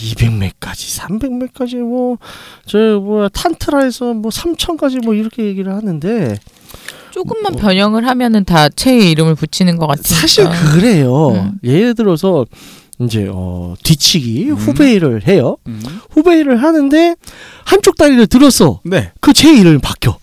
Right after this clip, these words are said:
Speaker 2: 그죠.
Speaker 3: 아.
Speaker 1: 그리고 하다가, 어, 또
Speaker 3: 머리카락을 잡으면
Speaker 1: 또 체위
Speaker 2: 또
Speaker 1: 이름이
Speaker 2: 바뀌어져.
Speaker 1: 바뀌어.
Speaker 2: 음.
Speaker 1: 다 그런 식이야.
Speaker 2: 그리고 한쪽 다리를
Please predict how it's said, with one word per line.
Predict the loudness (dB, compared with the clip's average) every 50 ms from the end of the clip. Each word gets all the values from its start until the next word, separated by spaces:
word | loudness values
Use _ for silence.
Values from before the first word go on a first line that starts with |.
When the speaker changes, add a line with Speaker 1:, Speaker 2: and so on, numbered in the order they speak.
| _ _ _ _ _ _ _ _ _ -10
Speaker 2:
그죠. | -8 -4 -2 -2
Speaker 3:
아. | -2 -4 -6 -4
Speaker 1:
그리고 | 0 2 4 4 4 4 4 2 2 2 0 -4 -8 _ _ _ -6 -6
하다가, | -4 -2 -2 0 2 2 2 4 2 2 0 -2 -6 -16 _ _ _ _ _
어, | 0 2 4 4 2 2
또 | 0 0 2 2 4 4 4 4 4 4
Speaker 3:
머리카락을 | 4 4 4 4 2 0 0 0 -2 -2
잡으면 | 0 0 0 0 0 -2 -2 -2 -4 -4 -6 -12 _ _
Speaker 1:
또 | 2 4
체위 | 4 6 6 8 8 8
Speaker 2:
또 | 8
Speaker 1:
이름이 | 8 6 6 6
Speaker 2:
바뀌어져. | 4 4 4 6 6 6
Speaker 1:
바뀌어. | 4 4 2 0 -4 -6 -6 -6
Speaker 2:
음. | -6 -6 -4 -6 -8
Speaker 1:
다 | -8 -8 -6 -6
그런 | -6 -6 -4 -2 -2 0
식이야. | 0 -2 -2 -2 0
Speaker 2:
그리고 | 2 2 4 4 4
한쪽 | 2 4 2 2 0 2
다리를 | 2 2 4 4 4 4 4 4 4 2 2